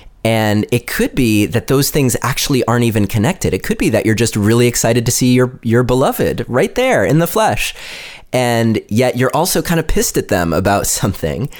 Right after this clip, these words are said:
And you might not want those things to coincide with each other. You might wanna separate them and be willing to savor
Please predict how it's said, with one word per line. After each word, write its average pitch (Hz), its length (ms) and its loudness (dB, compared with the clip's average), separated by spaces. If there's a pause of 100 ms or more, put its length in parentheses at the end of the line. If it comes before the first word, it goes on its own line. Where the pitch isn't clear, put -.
(360)
And 123 400 2
you 139 200 -4
might 330 200 0
not 196 280 0
want 170 280 2
those 120 260 0
things 107 340 0
to - 100 -2
coincide 131 960 2
with 98 200 0
each 92 220 -2
other. 78 240 0
You 110 140 -2
might 165 200 2
wanna 143 300 2 (300)
separate - 500 -2
them 76 300 -2
and 101 400 -2
be 120 140 4
willing 127 440 2
to 98 320 0
savor 110 760 0